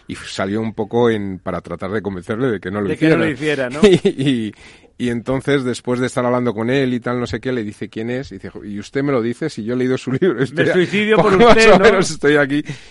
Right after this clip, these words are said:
Speaker 1: Y claro, él trata de decirle, "Pero es, entonces es que no has entendido nada, ¿no?". Es decir,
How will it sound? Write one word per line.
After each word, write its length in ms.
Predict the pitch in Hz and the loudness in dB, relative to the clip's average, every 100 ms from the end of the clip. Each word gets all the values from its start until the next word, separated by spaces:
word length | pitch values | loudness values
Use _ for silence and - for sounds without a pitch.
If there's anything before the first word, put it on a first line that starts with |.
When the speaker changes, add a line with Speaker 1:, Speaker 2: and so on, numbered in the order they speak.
| - - | -20 -8
Speaker 1:
Y 40 | |
claro, 260 | 170 180 143 | 2 4 4
él 160 | 151 | 0
trata 240 | 156 156 151 | -2 -2 0
de 120 | 139 | -2
decirle, 340 | 120 127 120 113 | -2 -6 -6 -4
"Pero 140 | 123 | -6
es, 60 | 131 | -6
entonces 280 | 120 143 | -6 -6
es 80 | 151 | -6
que 80 | - | -6
no 80 | 151 | -4
has 80 | 131 | -4
entendido 480 | 110 104 104 95 | -6 -8 -6 -6
nada, 260 | 110 123 78 | -6 -8 -8
¿no?". 240 | 95 160 | -10 -10
Es 60 | 90 | -10
decir, 320 | 98 - 92 | -12 -8 -10